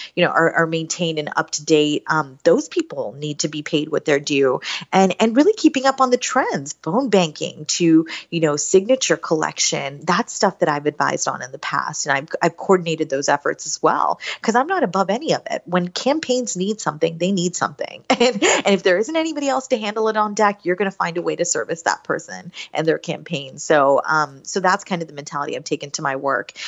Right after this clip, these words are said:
And that's really what I've done. I've been very fortunate to really be, be sort of hyper-focused on, on the issue areas, um, and, and,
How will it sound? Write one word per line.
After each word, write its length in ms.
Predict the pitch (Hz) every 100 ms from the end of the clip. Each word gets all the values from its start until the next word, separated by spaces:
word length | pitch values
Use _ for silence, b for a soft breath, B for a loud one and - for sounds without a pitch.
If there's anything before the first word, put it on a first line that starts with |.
| B
And 140 | 214 226
that's 220 | 254 -
really 180 | 277 285
what 160 | 269 262
I've 140 | 254
done. 240 | 277 370
I've 140 | 165 151
been 140 | 180
very 180 | 185 208
fortunate 400 | - 208 202 202
to 100 | 190
really 260 | 180 180 185
be, 300 | 190 180 165
be 240 | - 185
sort 240 | - 170
of 140 | 170 165 B B
hyper-focused 960 | - 180 185 175 156 160 - 151 151 -
on, 220 | 156 151
on 180 | 160 165
the 140 | 160
issue 260 | 160 - 156
areas, 600 | 73 78 131 - 151 -
um, 300 | 156 151 147 -
and, 160 | 170
and, 220 | - 170